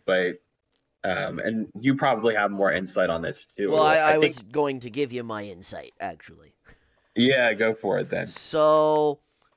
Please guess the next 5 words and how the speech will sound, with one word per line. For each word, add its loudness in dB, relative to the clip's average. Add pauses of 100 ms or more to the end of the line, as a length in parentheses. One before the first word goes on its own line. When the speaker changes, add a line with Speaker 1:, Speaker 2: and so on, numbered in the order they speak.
Speaker 2:
as -6
far -4
as -6
street -8
goes, -14